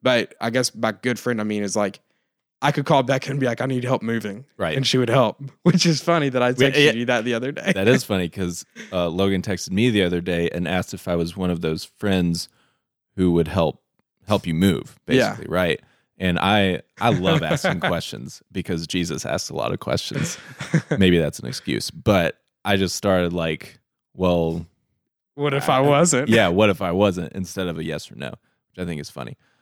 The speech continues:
Speaker 2: Um,
Speaker 1: <laughs> I said,
Speaker 2: but I'm
Speaker 1: you said, "What if I wasn't?" I said, "No, it's fine.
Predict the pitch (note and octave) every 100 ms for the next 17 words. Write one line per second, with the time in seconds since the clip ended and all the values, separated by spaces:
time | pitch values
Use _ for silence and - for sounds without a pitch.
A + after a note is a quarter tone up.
0 | _ _ - G2 F2+ D2+ C#2+ - - -
1 | G3 D#3 - D#3+ C#3 A2 A2+ B2 E3+ F#3
2 | F3+ E3+ C3+ D3 D3+ C3 B2+ A#2+ B2 A#2
3 | A2 - - _ _ - G3 F#3+ - A3
4 | A#3 B2+ F#2+ G2 B2